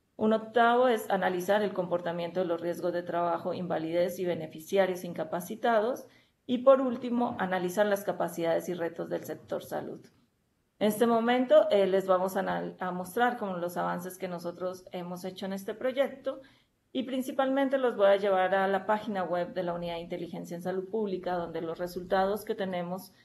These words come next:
en nuestro primer avance, eh, es, ya están publicados. Esta es la página web de la Unidad de Inteligencia, donde están todos los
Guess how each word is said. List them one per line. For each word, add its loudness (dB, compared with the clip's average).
en -2
nuestro -2
primer 0
avance, 2
eh, -2
es, -6
ya 6
están 0
publicados. 2
Esta 2
es 4
la 0
página 0
web 2
de 0
la 2
Unidad 0
de -2
Inteligencia, -2
donde -4
están -6
todos 2
los 0